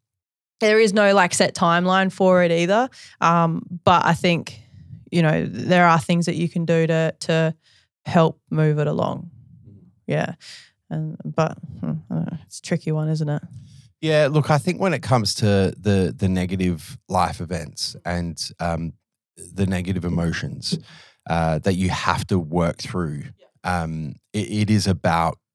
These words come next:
Speaker 2: working through them, right? And, and if you can't do it by yourself, it's really important that you do seek out professional help to help you work through the seven stages of grief, if it's grief that you're experiencing,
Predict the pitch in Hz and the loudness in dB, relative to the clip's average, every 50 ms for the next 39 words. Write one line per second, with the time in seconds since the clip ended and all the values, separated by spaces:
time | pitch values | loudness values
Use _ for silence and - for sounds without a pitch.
0 | _ _ _ _ _ _ - 87 107 92 90 - 82 76 - 85 80 - 78 78 | _ _ _ _ _ _ -2 0 2 2 0 -2 -6 -6 -4 -4 -4 -6 -8 -12
1 | - _ _ - - - - - _ _ - 87 90 87 87 90 - - 87 92 | -16 _ _ -20 -20 -20 -20 -20 _ _ -4 0 0 2 2 0 0 0 -2 -2
2 | 90 90 - - 90 92 92 90 90 87 - 95 92 101 - - 98 90 - - | -2 -2 -4 -4 -2 -2 0 0 -2 -2 -2 -2 -2 -2 -2 0 -2 -2 0 -2
3 | 95 - 101 104 107 - - 101 95 95 - - 87 85 85 82 87 85 - - | -2 0 0 0 0 0 0 0 0 0 0 -2 -2 -4 -2 -4 -4 -6 -2 0
4 | 113 101 92 - - 76 80 95 - - - - - - - - _ _ - 95 | 2 2 2 2 0 -4 -6 -8 -8 -10 -12 -14 -16 -20 -20 -20 _ _ -6 -6
5 | 92 - - 90 92 104 104 101 95 92 87 82 80 - - - 90 82 - - | -4 -4 -4 -2 0 0 2 2 2 0 -2 -2 -2 -2 0 2 2 0 0 -2
6 | 87 82 - - 87 73 - 87 90 95 87 - - 90 90 87 - - - 90 | -8 -8 -4 -4 -4 -4 -4 -2 -2 -2 -2 0 0 0 0 0 0 -2 -2 -4
7 | 76 - 80 82 - - - - 85 - - 78 - - - 80 78 - - - | -4 -4 -6 -6 -6 -6 -8 -8 -6 -4 -4 -6 -6 -6 -6 -6 -6 -6 -4 -6
8 | - - - - - - _ _ _ - - 101 90 107 113 104 110 104 101 98 | -6 -8 -10 -14 -20 -20 _ _ _ -2 0 2 4 4 4 4 4 4 4 4
9 | 104 95 78 - - 98 87 85 - - 82 78 82 82 - - 82 82 73 80 | 4 2 2 0 -2 -4 -4 -4 -6 -8 -8 -8 -10 -8 -8 -6 -6 -6 -8 -8
10 | 80 78 82 82 - - 95 85 76 73 - - - - - 90 92 92 - - | -8 -8 -8 -8 -6 -4 -4 -4 -4 -6 -10 -14 -12 -8 -4 -2 -2 -2 -4 -4
11 | - 98 92 85 82 - - 98 - 80 78 80 - - - - - - - - | -4 -4 -4 -4 -4 -8 -10 -8 -6 -6 -6 -6 -8 -10 -10 -8 -6 -6 -6 -8
12 | - - - - - | -10 -10 -10 -10 -12